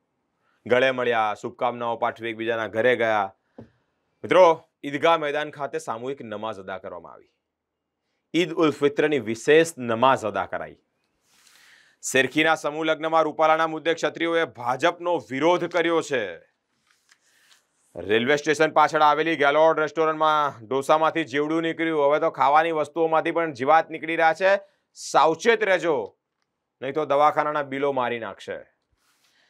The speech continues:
રાજ્યના વિવિધ વિસ્તારમાં શનિવારથી ત્રણ દિવસ ગાજવીજ સાથે વરસાદ થશે. વાહ,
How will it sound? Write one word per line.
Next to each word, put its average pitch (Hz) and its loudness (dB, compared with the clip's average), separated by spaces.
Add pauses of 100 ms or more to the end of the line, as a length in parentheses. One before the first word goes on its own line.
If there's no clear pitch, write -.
(340)
રાજ્યના 131 2
વિવિધ 151 2
વિસ્તારમાં 156 4
શનિવારથી 160 -2
ત્રણ 160 -2
દિવસ 156 -4
ગાજવીજ 147 0
સાથે 151 0
વરસાદ 151 -2
થશે. 143 -2
વાહ, 143 4